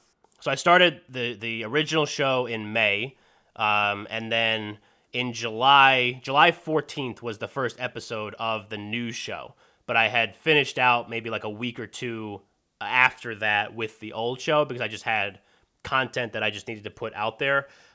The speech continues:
um, on LinkedIn, like, episodes that I had already recorded. Uh, so that's kinda when the transition happened. So July fourteenth till now, we've been doing the new iteration of the show. Um, and it was different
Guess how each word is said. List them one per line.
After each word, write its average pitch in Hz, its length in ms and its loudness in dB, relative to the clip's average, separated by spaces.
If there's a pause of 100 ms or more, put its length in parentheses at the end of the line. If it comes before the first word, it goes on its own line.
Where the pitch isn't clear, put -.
(120)
um, 101 500 0
on 120 240 0
LinkedIn, 127 380 -4
like, 107 160 -6
episodes 110 320 -8
that 107 100 -4
I 104 60 0
had 104 160 -2
already 101 180 -6
recorded. 113 500 -10 (340)
Uh, 107 240 0
so 113 100 -10
that's 127 220 0
kinda 117 280 0
when 107 280 -2
the 101 80 -8
transition 120 480 -6
happened. 139 340 -2
So 117 120 -6
July 123 280 4
fourteenth 131 640 -4
till 117 180 -6
now, 123 360 2
we've 117 180 -8
been 110 140 -6
doing 110 240 -6
the 101 80 -8
new 123 420 -6
iteration 131 480 -4
of 123 60 -8
the 123 80 -10
show. 131 400 -4 (320)
Um, 107 520 2 (120)
and 147 100 2
it 151 40 4
was 151 340 0 (260)
different 117 500 -4